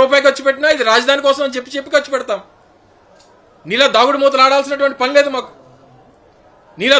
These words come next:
దొడ్డిదారిని డబ్బులు ఇచ్చి, జీవోలు ఇచ్చి తద్వారా ఏదో లబ్ధి పొందాం అనేటువంటి ప్రయత్నం, ఆలోచన మాకు లేదు. So ఈ రకంగా దయచేసి ప్రజలను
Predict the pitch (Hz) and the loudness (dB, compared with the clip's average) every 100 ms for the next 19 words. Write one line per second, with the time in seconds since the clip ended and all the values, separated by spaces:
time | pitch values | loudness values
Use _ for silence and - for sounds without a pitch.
0 | 220 233 269 269 285 277 233 262 269 277 | 0 -2 0 2 2 0 0 0 -4 -4
1 | 277 202 269 269 262 277 269 - - - | -8 -4 2 2 2 -4 -6 -12 -18 -4
2 | 233 262 277 269 - - _ _ _ _ | -2 2 4 2 0 -10 _ _ _ _
3 | _ 196 262 233 226 269 269 269 269 269 | _ 0 2 2 0 0 0 2 0 0
4 | 269 262 233 247 262 285 262 - 196 269 | -2 -4 -2 -2 2 -2 -2 -6 0 0
5 | 294 277 269 269 262 233 - _ _ _ | 0 -2 0 2 2 -2 -20 _ _ _
6 | _ _ _ _ _ _ _ _ - 240 | _ _ _ _ _ _ _ _ -2 -2
7 | 185 240 240 240 247 247 226 - 143 185 | 0 0 0 0 0 0 0 -2 -4 -4
8 | 214 262 262 202 - _ _ _ _ _ | -2 -2 -2 -10 -12 _ _ _ _ _
9 | _ _ _ _ _ _ _ - 202 262 | _ _ _ _ _ _ _ -4 0 2
10 | 262 | 0